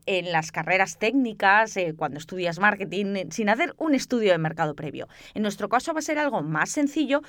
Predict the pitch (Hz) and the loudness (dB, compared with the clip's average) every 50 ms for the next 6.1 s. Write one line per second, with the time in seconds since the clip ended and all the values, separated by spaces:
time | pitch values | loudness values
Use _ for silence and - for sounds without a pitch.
0 | - - _ _ - 220 202 196 202 202 220 285 311 - 339 285 277 294 277 311 | -14 -20 _ _ 4 4 4 4 2 2 2 2 2 2 2 2 2 2 2 0
1 | 285 233 208 208 240 254 - 269 247 - 147 147 160 285 330 294 - 156 160 - | 0 0 0 -2 -2 -2 -2 -4 -4 -4 -4 -2 0 0 0 0 -2 -6 -6 -6
2 | - 175 180 185 170 240 254 190 170 170 - - - 285 302 262 226 185 170 151 | -6 -6 -6 -6 -4 -4 -2 -2 -4 -4 -6 -10 -6 -2 0 0 0 0 -4 -4
3 | 139 139 143 143 156 160 190 226 214 - 277 277 - 330 294 - 226 247 - - | -4 -6 -6 -2 0 0 0 -2 -2 -2 -4 -2 -2 -4 0 0 0 0 0 -6
4 | - - - _ _ _ - 202 190 185 208 214 202 - 185 160 - - 262 302 | -16 -20 -20 _ _ _ 0 0 2 2 0 -4 -4 -6 -8 -10 -6 -4 -4 -2
5 | 294 - 127 120 139 - - 151 151 - 147 - 160 160 147 - - 294 302 269 | -2 -2 -4 -4 -8 -10 -10 -10 -8 -8 -10 -10 -10 -10 -10 -6 -6 -6 -4 -2
6 | 233 220 | -4 -4